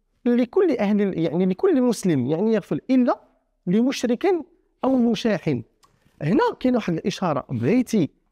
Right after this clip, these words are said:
تغتنم بفضل رمضان، خدم على هذا القلب، طهر هذا القلب.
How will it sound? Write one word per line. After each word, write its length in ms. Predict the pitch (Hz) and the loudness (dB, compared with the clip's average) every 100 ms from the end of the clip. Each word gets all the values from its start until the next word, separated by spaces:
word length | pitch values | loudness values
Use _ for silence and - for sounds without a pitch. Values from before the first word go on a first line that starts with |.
| _ _ | _ _
تغتنم 480 | - 127 - 196 185 | -4 -2 0 0 0
بفضل 340 | - 165 131 143 | -2 -2 -2 -2
رمضان، 400 | 180 202 208 131 | 0 0 0 -2
خدم 260 | 160 190 | -2 -2
على 120 | 185 | 0
هذا 160 | 165 135 | 0 -2
القلب، 300 | - 127 117 - _ _ _ _ _ | -2 -2 -2 -8 _ _ _ _ _
طهر 320 | 196 185 240 247 | -4 0 0 0
هذا 100 | 196 | -2
القلب. 360 | - 175 123 | 0 -2 -2